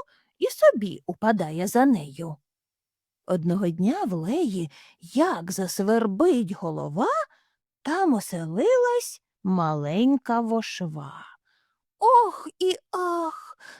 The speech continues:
Там тих вошей просто страх. Бідна Лея, бідна, тепер вона всім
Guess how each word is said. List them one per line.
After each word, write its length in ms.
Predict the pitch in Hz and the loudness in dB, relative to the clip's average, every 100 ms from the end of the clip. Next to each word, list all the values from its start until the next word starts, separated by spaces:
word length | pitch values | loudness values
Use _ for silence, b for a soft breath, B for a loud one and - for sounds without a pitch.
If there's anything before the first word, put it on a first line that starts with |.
| _ - | _ 2
Там 400 | 330 381 302 - | 6 8 8 6
тих 380 | 220 175 - | 2 -4 -2
вошей 640 | 185 185 453 - - 208 185 | -2 0 0 0 -2 0 0
просто 800 | - 180 170 202 466 - - - | -4 -8 -2 0 0 -2 -2 -2
страх. 800 | 571 - - 196 180 147 - _ - _ _ _ _ _ _ _ | -2 -8 -10 -8 -8 -10 -14 _ -20 _ _ _ _ _ _ _
Бідна 520 | 254 247 247 247 269 262 | -2 0 2 2 2 2
Лея, 360 | 262 262 269 | 0 2 0
бідна, 640 | 233 262 269 294 302 311 - b b b | 0 -2 -2 -4 -6 -6 -14 b b b
тепер 500 | 220 214 - 554 622 | -2 -2 -2 0 0
вона 280 | 226 214 208 | 0 0 -2
всім 480 | 196 - 480 480 | -4 -8 -4 -4